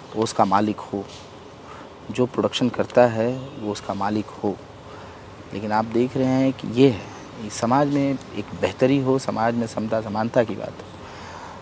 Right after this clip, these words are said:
और जिस वर्ग को, जो वर्ग पूरे देश को चलाता है, पूरी दुनिया को चलाता है, मजदूर वर्ग, किसान वर्ग,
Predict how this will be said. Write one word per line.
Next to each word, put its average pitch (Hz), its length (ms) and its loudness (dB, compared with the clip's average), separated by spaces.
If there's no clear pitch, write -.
और 123 100 12
जिस 127 360 6
वर्ग 143 280 12
को, 87 240 2
जो 110 220 0
वर्ग 117 300 12
पूरे 127 140 10
देश 131 360 8
को 123 100 6
चलाता 107 400 6
है, 110 100 2
पूरी 104 220 -2
दुनिया 117 320 4
को - 140 -10
चलाता 101 400 6
है, 98 140 4
मजदूर 98 400 4
वर्ग, 90 400 -6
किसान 113 340 6
वर्ग, 95 180 -2